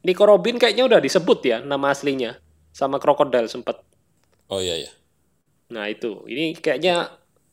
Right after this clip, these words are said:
Speaker 1: tokoh yang bakal cukup penting ini nantinya. Kita mulai ini kok nolong Luffy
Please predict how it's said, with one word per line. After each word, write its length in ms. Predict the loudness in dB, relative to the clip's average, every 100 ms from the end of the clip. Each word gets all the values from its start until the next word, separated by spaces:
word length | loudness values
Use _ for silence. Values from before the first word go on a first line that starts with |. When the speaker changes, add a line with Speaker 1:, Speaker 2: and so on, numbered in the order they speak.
| _
Speaker 1:
tokoh 240 | -2 4
yang 220 | 4 4
bakal 480 | 2 6 8 8 4 -4
cukup 260 | -6 -2 -2
penting 300 | 2 4 6
ini 140 | 6
nantinya. 440 | 4 2 0 -4 -4
Kita 240 | 0 0
mulai 440 | 2 2 2 2 -6 _ _ _ _
ini 440 | -12 -8 -8 -8 -14 _ _ _ _ -20 -20 -6
kok 200 | -2 4
nolong 300 | 6 6 4
Luffy 440 | 2 0 -2 0